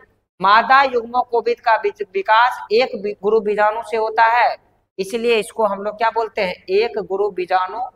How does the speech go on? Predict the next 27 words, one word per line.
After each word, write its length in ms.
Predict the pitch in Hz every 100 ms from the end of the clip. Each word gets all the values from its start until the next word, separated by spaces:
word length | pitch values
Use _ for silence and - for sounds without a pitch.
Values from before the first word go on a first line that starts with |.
| _ _ _ _
जनन 260 | 180 196 214
के 140 | 196
नाम 220 | 170 165 165
से 260 | 247 269
जानते 440 | 262 147 131 117 117
हैं। 100 | 104 _ _ -
अब 120 | 202
इसमें 260 | 240 254 262
होता 300 | 240 247 262
क्या 180 | 254 233
है 100 | 226 - _ _ _ _ _ _ _ _ _ _
कि 260 | 226 196 165
जब, 420 | 269 277 196 131 - _ _ _ _ _
आ, 320 | 175 190 190 185 _
यहाँ 320 | 196 214 254 254
पर 200 | 226 190
यानी 300 | 208 226 262
अंडाशय 760 | - 190 214 220 233 226 262
के 160 | - 240
भीतर 600 | 196 233 - 156 - - _ _ _ _
अर्धसूत्री 680 | 214 262 254 185 269 - 269
विभाजन 560 | 247 233 208 220 247 254
की 120 | -
प्रक्रिया 480 | - 220 226 226 226
संपन्न 440 | 220 214 - 220
होती 300 | 202 190 208
है, 120 | 165